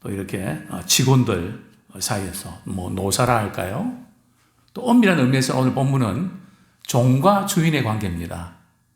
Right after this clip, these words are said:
어, 지금보다, 어, 훨씬 더, 어, 참 심각한, 어, 인권 침해를 당하고,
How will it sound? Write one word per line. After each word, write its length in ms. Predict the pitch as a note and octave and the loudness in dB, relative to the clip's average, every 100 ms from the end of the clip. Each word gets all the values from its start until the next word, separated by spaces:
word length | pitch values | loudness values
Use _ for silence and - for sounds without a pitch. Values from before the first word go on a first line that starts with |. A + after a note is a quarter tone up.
| _ | _
어, 180 | - - - | -18 -16 0
지금보다, 800 | E3+ D3 B2+ G#2+ G2 G#2 D#2 - - _ _ - - _ | 2 4 2 0 -2 -2 -6 -10 -20 _ _ -20 -20 _
어, 80 | - | -18
훨씬 640 | - - A#3+ G#3 B3 G#3 | -12 0 2 4 4 4
더, 380 | E3 C#3 C3 C3+ | 2 0 0 -2
어, 480 | C#3 F2+ E2+ - - - | -8 -10 -12 -14 -18 -14
참 180 | B2+ | -10
심각한, 920 | - - A3+ C#3+ - G2+ F2 E3 - - _ _ _ _ | -4 0 4 2 0 -4 -4 -6 -8 -18 _ _ _ _
어, 400 | - - - - _ _ _ - | -16 -14 -16 -20 _ _ _ 0
인권 340 | G3 F#3+ D3+ | 4 4 4
침해를 440 | A2+ - D#3 B2 G2+ | 2 2 4 2 2
당하고, 680 | F2 F#2 F#2+ F#2+ F2 F3+ | -2 -2 -4 -4 -4 -6